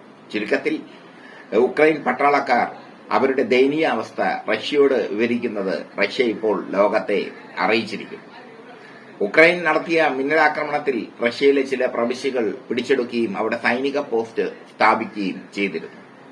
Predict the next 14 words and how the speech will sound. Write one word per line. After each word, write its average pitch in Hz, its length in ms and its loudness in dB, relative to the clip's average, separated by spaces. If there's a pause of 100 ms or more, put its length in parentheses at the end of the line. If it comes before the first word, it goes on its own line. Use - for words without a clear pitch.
(120)
അതാണ് 123 480 2 (500)
അതിവേഗം 165 500 2
തിരിച്ചടിക്കാൻ 120 720 -2 (260)
റഷ്യയെ 110 380 0
പ്രകോപിപ്പിച്ചത്. - 840 -4 (720)
ഇന്നലെ 170 500 4 (140)
ഉക്രൈനിൽ 156 600 -2 (120)
റഷ്യയുടെ 143 640 2
മിസൈൽ 117 480 2
മഴയായിരുന്നു. - 1700 -6
റഷ്യയുടെ 151 360 4
ശക്തി 135 320 0
എന്തെന്ന് 127 640 0
ഉക്രൈൻ 117 380 0